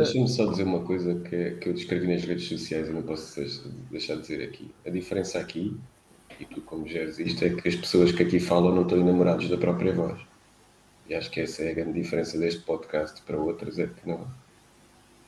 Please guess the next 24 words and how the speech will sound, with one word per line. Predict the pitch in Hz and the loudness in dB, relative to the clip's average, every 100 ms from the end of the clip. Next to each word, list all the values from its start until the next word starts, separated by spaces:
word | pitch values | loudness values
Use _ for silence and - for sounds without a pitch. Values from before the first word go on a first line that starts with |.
| _ _ _ - 53 | _ _ _ -6 0
Acho | 90 - - | 0 -2 -10
que | - - | -18 0
tu | - | 6
conduzes | 92 87 90 87 | 8 8 6 6
isto | 90 - | 2 4
de | 95 | 6
uma | 90 | 8
maneira | 87 92 95 | 8 8 6
para | 95 90 | 4 0
que | 90 | 0
seja | - 92 95 90 - | 0 2 2 0 -2
para | 87 | -2
as | |
pessoas, | 87 - 95 92 90 90 - - | -2 0 2 4 2 0 -8 0
para | - | 4
quem | 98 90 | 6 6
está | 95 | 6
em | 92 | 4
casa | 87 92 90 | 4 2 4
a | 85 | 4
ver | 90 87 | 6 4
ou | 82 | 4
a | 85 82 | 4 2
ouvir, | 80 95 90 | 2 0 0